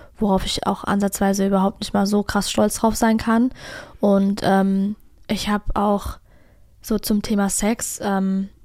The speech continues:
Dinge getan, da hab ich auch mit meiner Mutter drüber gesprochen. Also ich rede mit meiner Mutter über alles,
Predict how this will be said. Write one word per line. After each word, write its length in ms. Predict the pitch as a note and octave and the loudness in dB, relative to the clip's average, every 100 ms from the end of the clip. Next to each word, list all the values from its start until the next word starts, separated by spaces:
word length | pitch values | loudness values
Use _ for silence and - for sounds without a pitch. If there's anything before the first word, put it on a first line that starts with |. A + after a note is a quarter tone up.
| - - - - | -20 -20 -20 -4
Dinge 200 | A#3 A#3+ | 0 2
getan, 580 | A3 - A3+ G#3+ G#3+ A3 - - - - _ - - - - - - _ - | 0 0 0 2 2 0 -4 -20 -20 -20 _ -20 -20 -20 -20 -20 -20 _ -12
da 200 | G#3 G#3+ | -6 -4
hab 80 | |
ich 60 | G#3+ | 0
auch 40 | |
mit 100 | G#3 | 0
meiner 160 | G3 F#3+ | 0 0
Mutter 140 | G3+ | 0
drüber 220 | - G3 G3 | 0 0 0
gesprochen. 320 | - F#3+ G3 | -2 0 0
Also 100 | G3 | 0
ich 80 | G#3 | 0
rede 80 | G3+ | 0
mit 80 | |
meiner 140 | G3 F#3+ | 0 0
Mutter 240 | F#3+ G3 | 0 -2
über 160 | F#3+ - | -4 -2
alles, 460 | G3 G#3 B3 - | 0 0 0 -6